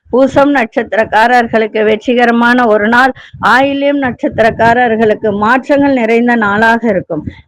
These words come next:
இந்த நாள் இனிய நாளாக இருக்க வாழ்த்துக்கள். நன்றி, வணக்கம். யோக பிருந்தாவின் வாழ்த்துக்கள். அன்பார்ந்த சிம்மராசி நேயர்களே, நிர்வாக பணியில இருப்பவர்களுக்கு நல்ல முன்னேற்றம் ஏற்படும். மனதில் ஒரு புதுவிதமான ஆசைகள்லாம் உருவாகும்.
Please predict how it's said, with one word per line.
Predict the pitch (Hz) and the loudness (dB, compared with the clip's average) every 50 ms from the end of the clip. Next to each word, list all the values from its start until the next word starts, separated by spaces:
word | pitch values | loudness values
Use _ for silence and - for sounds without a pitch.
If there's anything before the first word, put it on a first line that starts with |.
| - - | -6 0
இந்த | 208 233 247 262 277 | 2 2 4 4 4
நாள் | 277 285 285 285 285 302 302 294 | 4 4 4 4 4 4 2 2
இனிய | 269 247 262 277 285 294 | 2 2 2 2 2 0
நாளாக | 285 269 254 262 247 233 233 - 240 226 | 0 0 2 2 2 2 2 2 2 0
இருக்க | 214 208 202 - 220 220 | 0 0 0 0 0 2
வாழ்த்துக்கள். | 220 226 226 226 220 233 220 - 226 220 208 208 | 2 2 2 0 -2 -4 -6 -2 0 0 0 0
நன்றி, | 202 208 220 233 233 247 254 254 | 0 0 0 0 2 2 2 2
வணக்கம். | 254 233 208 208 214 208 - - 233 240 247 247 240 | 2 2 2 2 0 -2 -4 -8 -10 -8 -6 -4 -2
யோக | 208 208 220 220 226 220 | 0 0 0 0 0 -2
பிருந்தாவின் | 208 208 208 214 214 208 208 202 208 240 269 277 262 | -2 -2 -2 0 0 2 2 2 2 2 0 2 2
வாழ்த்துக்கள். | 214 208 196 185 - - - - - 160 143 - _ _ _ _ _ _ _ _ - | 2 2 0 0 -4 -8 -10 -6 -4 -6 -6 -6 _ _ _ _ _ _ _ _ -4
அன்பார்ந்த | 170 208 240 254 269 262 269 285 294 294 294 - | -4 -2 -2 0 2 2 2 2 2 2 0 0
சிம்மராசி | - 233 220 233 254 262 277 269 285 285 269 - 302 302 302 | 0 -2 0 0 2 2 4 4 2 2 0 -2 -2 0 0
நேயர்களே, | 285 262 240 240 254 262 247 240 - 240 233 208 - _ _ _ _ _ - | 0 0 0 0 0 0 0 0 -2 -4 -4 -4 -6 _ _ _ _ _ -8
நிர்வாக | 190 202 240 240 262 269 269 269 269 269 285 | -2 0 2 4 4 4 4 4 2 2 0
பணியில | 240 262 269 254 262 262 269 269 269 277 | 0 0 0 0 2 2 2 2 2 2
இருப்பவர்களுக்கு | 240 214 240 240 269 277 269 269 254 247 262 262 254 254 277 262 | 2 0 0 0 2 2 2 2 2 2 2 0 0 0 -2 0
நல்ல | 262 247 240 247 269 269 | 0 0 2 2 2 2
முன்னேற்றம் | 262 226 202 220 247 262 262 233 - 277 269 269 | 2 0 0 2 2 0 0 0 0 0 0 2
ஏற்படும். | 254 240 247 240 262 254 254 262 254 233 | 0 0 -4 -2 -2 0 0 2 2 0
மனதில் | 220 233 254 269 269 269 | 2 2 2 2 2 2
ஒரு | 269 240 233 226 - | 2 2 2 0 -2
புதுவிதமான | - 233 240 254 247 247 254 247 240 247 247 262 277 277 254 | -2 -4 -2 0 0 0 0 0 0 0 2 2 2 2 2
ஆசைகள்லாம் | 233 226 233 233 - 269 254 262 254 247 247 247 269 269 | 2 0 0 0 0 0 0 0 0 2 2 2 2 2
உருவாகும். | 247 208 233 247 247 247 240 233 - 269 262 | 2 2 2 2 2 2 2 0 -2 -4 -8